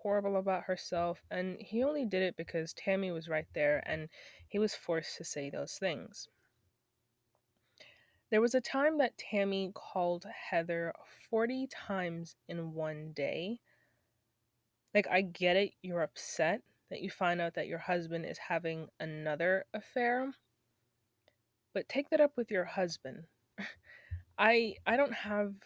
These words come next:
the time of day, especially if I'm a grown woman with three kids. How do you manage to call someone forty times a day?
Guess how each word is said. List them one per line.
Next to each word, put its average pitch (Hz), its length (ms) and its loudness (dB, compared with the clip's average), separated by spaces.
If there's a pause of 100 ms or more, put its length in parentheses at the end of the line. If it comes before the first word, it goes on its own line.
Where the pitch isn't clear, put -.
(180)
the 190 80 -2
time 185 360 -2
of 170 220 -6
day, 151 380 0 (1500)
especially 285 380 8
if 254 100 0
I'm 254 140 0
a 214 80 2
grown 180 340 0
woman 170 360 -4 (200)
with 175 120 -8 (160)
three 202 340 -6
kids. 233 640 -2 (1400)
How - 220 -4
do 285 80 -2
you 285 200 -2 (120)
manage 202 340 2
to - 80 -6
call 190 240 -2
someone 175 300 -4 (100)
forty 214 380 -2
times 175 600 -4 (100)
a 170 80 -4
day? 156 420 -4